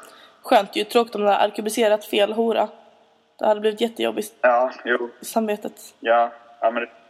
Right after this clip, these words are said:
Speaker 2: ja. Ska man nu bära hora så får man välja rätt.
Speaker 1: <laughs> Verkligen.
Speaker 2: Ehm, i alla fall, eh,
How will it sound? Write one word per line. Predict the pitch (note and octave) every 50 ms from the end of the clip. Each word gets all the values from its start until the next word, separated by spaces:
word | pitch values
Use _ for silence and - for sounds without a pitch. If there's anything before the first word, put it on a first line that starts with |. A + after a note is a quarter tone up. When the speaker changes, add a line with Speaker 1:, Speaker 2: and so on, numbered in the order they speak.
| _ -
Speaker 2:
ja. | F#2+ F2+ - _ _ _ -
Ska | - - A#2+ A#2
man | A#2+ B2 A#2+
nu | B2 A#2+ A2+ G#2
bära | - - B2 B2 A#2 A#2
hora | A#2+ A#2 A2 G#2+ G#2
så | - -
får | A2+
man | G#2 G#2+ A2
välja | G#2 G#2 G#2 G2+ G2+
rätt. | F#2+ -
Speaker 1:
<laughs> | - D4 D4 - E4 - - F#4+ - - D#4 B3+
Verkligen. | A#3+ A#3 A#3 - A3+ A3+ - - E4+ - -
Speaker 2:
Ehm, | A#2+ B2+ C3 C3 C3 - C3 C3 C3 C3 C3 C3+ C3 - - _ _ _ _ _ _ _ _ _ _ _ _ _ _ _ _ _ _ _ _ _ _ _ - -
i | D3
alla | D#3 D#3+ E3 D#3+
fall, | - - D#3+ D3+ C#3 C3 - - - C3+
eh, | C3